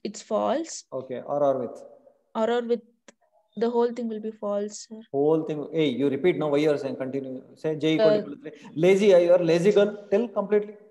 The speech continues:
Speaker 1: No, J equal to, equal to three is false.
Speaker 2: Ah.
Speaker 1: Or,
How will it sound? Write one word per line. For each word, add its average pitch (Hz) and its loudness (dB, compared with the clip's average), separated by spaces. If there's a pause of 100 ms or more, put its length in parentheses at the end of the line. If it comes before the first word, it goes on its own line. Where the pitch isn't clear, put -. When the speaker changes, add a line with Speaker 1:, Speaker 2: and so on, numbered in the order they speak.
(280)
Speaker 1:
No, 240 -10 (300)
J 247 0
equal 226 -4
to, 220 -2
equal 220 -4
to 214 -12 (100)
three 220 -8
is 214 -12
false. 226 -6
Speaker 2:
Ah. 143 -6 (120)
Speaker 1:
Or, 214 0